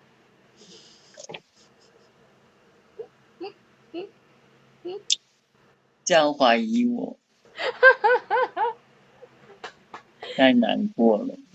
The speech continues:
Speaker 2: 少在那里。好啦，好啦，好啦，那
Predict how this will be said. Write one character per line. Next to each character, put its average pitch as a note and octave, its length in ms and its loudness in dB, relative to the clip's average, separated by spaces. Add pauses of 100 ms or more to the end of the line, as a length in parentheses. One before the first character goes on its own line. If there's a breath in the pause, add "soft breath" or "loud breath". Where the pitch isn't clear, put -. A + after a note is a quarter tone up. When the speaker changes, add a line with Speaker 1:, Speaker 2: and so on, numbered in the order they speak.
(560)
Speaker 2:
少 G#3 300 -4
在 C#4+ 220 0
那 D4+ 360 -6
里。 F#3+ 320 -10 (440 soft breath)
好 A3 160 -6
啦， C#4 280 -2
好 B3+ 120 -4
啦， A#3 260 -2
好 F#3 100 -6
啦， F3 360 -10
那 F#4+ 180 -6